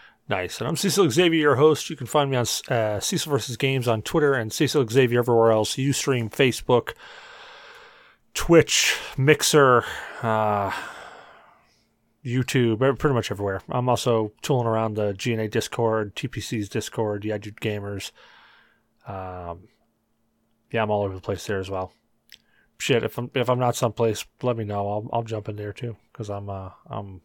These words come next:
I'm always about annoying people. So we hope you enjoyed the show. Don't forget to rate, review, and subscribe. Reviews on s-, uh, re-, reviews on your favorite podcast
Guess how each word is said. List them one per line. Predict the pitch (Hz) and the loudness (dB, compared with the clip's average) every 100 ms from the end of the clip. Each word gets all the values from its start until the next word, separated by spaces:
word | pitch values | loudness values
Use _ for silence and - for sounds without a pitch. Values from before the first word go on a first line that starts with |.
| _ | _
I'm | - 110 | -10 -8
always | 101 95 | -6 -6
about | 101 98 - | -4 -4 -4
annoying | 101 98 98 95 | -6 -6 -6 -6
people. | - 104 - - _ - - _ - - - - - | -6 -2 -2 -4 _ -20 -20 _ -20 -20 -20 -20 -16
So | - 175 | 2 8
we | |
hope | 226 226 | 10 10
you | |
enjoyed | 226 220 214 | 8 10 10
the | |
show. | - 226 233 226 | 8 8 8 8
Don't | 208 | 6
forget | 202 190 | 4 2
to | 160 | 6
rate, | 196 175 | 6 4
review, | 151 180 | 2 2
and | 175 | 0
subscribe. | 131 - 180 170 196 202 - - | -2 0 4 6 4 0 -4 -10
Reviews | 139 131 160 151 | -6 -2 0 2
on | 151 147 | 0 0
s-, | 131 - - | -4 -8 -4
uh, | 135 127 120 117 117 120 - | -2 -2 -2 -4 -6 -10 -14
re-, | 113 _ _ - | -16 _ _ -8
reviews | 120 131 151 139 | -4 0 2 4
on | 135 131 127 | 2 2 -2
your | 123 113 110 | 0 0 0
favorite | - 143 123 | 2 2 4
podcast | - 139 - 135 123 - | 2 0 0 -2 -2 -6